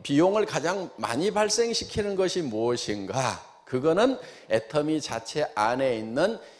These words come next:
인원입니다. 인원. 사람이 많으면은 비용이 많이 발생할 수밖에 없어요.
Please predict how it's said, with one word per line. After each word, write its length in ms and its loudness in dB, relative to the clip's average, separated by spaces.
인원입니다. 760 2
인원. 460 -2
사람이 760 -2
많으면은 800 0
비용이 420 2
많이 300 0
발생할 500 2
수밖에 420 -2
없어요. 680 0